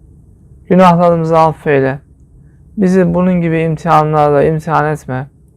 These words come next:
Sana sığındık. Mülkünün sahibi sensin. Dilersen sallarsın. Dilersen sellerle boğarsın. Ne olursun bize yardım et."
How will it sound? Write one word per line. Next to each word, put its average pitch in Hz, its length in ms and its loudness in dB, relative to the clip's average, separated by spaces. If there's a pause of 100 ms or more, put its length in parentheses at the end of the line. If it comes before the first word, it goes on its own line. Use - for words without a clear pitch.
(200)
Sana 190 360 2
sığındık. 151 680 -4 (480)
Mülkünün 185 460 2
sahibi 165 460 2
sensin. 156 560 -8 (420)
Dilersen 196 440 4
sallarsın. 165 800 -2 (1200)
Dilersen 185 460 4
sellerle 170 640 0
boğarsın. 151 560 0 (460)
Ne 202 100 2
olursun 160 460 2
bize 160 140 -2
yardım 147 380 2
et." 147 120 -6